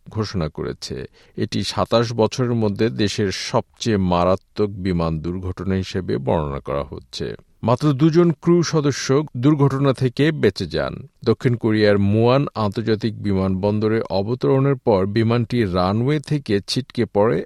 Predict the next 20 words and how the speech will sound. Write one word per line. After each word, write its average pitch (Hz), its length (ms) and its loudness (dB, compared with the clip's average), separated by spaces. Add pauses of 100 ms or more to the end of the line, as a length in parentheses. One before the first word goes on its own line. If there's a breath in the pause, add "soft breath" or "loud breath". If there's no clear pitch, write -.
এবং 85 440 -2 (140)
আগুন 98 640 -2
ধরে 82 280 -6
যায়। 60 380 -8 (520 soft breath)
এদিকে 156 340 -2 (140)
আজারবাইজানের 160 1000 2
রাষ্ট্রপতি 147 840 0
ইলহাম 135 440 0 (100)
আলিয়েভ 120 420 0 (560)
বলেছেন 104 640 0
যে 92 160 0
গত 107 260 0
সপ্তাহে 131 720 -2 (160)
বিধ্বস্ত 151 800 2 (120)
আজারবাইজানীয় 151 1160 4 (140)
বিমানটি 120 800 2 (320)
রাশিয়া 117 500 4
অনিচ্ছাকৃতভাবে 139 1300 0
গুলি 117 340 2
করে 127 320 4